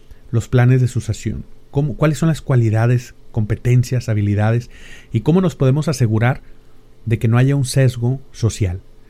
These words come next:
que solamente porque te ves de cierta forma, tienes cierto apellido, eh, viste cierta ropa, tienes cierto color de piel, tienes derecho a ocupar un puesto de cierto tipo en la organización. Y eso se nota desde afuera.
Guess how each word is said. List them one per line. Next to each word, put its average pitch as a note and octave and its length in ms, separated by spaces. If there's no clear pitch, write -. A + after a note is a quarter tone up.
que A2 100
solamente A#2+ 480
porque A2 320
te G#2+ 100
ves G#2+ 180
de A#2+ 80
cierta A#2 340
forma, A#2+ 420
tienes G#2 260
cierto G#2 260
apellido, G#2 520
eh, G2 320
viste A2 340
cierta G2+ 380
ropa, G2+ 420
tienes G#2 240
cierto G#2 280
color G2 260
de G2 80
piel, B2 280
tienes A2 480
derecho G#2 560
a G#2 100
ocupar G2 380
un F#2+ 120
puesto - 500
de G2 160
cierto G2 400
tipo G#2 300
en G2+ 60
la G2 60
organización. F#2+ 640
Y B2 100
eso B2+ 220
se B2+ 100
nota B2+ 420
desde G#2+ 200
afuera. G#2 360